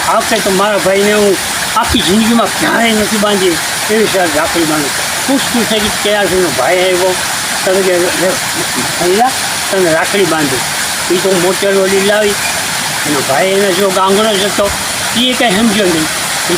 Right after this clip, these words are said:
કે "હા, રાખડી બાંધી દીધી." એને હાથ લાંબો કર્યો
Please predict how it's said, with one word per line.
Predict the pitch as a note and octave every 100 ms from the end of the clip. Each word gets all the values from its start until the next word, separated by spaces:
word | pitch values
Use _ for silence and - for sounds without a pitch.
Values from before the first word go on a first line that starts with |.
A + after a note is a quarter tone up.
| F#3
કે |
"હા, | D#3+ F3 E3+
રાખડી | E3+ F3 F#3 F3 - - - E3+
બાંધી | A3 F#3+
દીધી." | E3 C3+ - - - G#3
એને | G3+ D#3
હાથ | F#3
લાંબો | F3 G3 A3+ A3 F3+
કર્યો | F#3 F3